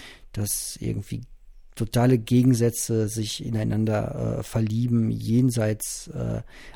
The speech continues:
aller Weltanschauung und, ähm, ich übertreibe jetzt einfach mal so ein bisschen, dass der, äh, dass der, der, der Rechte sich in die Linke <laughs> verliebt, sozusagen, ja, ähm,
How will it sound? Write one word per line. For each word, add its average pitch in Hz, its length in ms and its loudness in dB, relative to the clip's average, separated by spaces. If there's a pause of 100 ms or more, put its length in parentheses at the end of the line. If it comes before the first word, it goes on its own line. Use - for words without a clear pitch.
aller 117 340 4
Weltanschauung 107 1000 0
und, 104 500 -4
ähm, 101 320 -4 (380)
ich - 160 -10
übertreibe 113 580 0
jetzt - 180 -4
einfach 104 360 -4
mal 104 160 0
so 101 80 -2
ein 98 100 -2
bisschen, 101 420 -2 (360)
dass 107 240 0
der, 101 340 0 (280)
äh, 98 280 -2 (960)
dass 113 340 -4
der, 101 240 -2
der, 117 220 -8
der 117 260 4
Rechte 123 320 4
sich 113 220 0
in 123 80 2
die 113 80 4
Linke 123 440 8
<laughs> - 0 -
verliebt, 127 680 4 (100)
sozusagen, 110 960 0 (380)
ja, 107 240 0 (500)
ähm, 101 520 0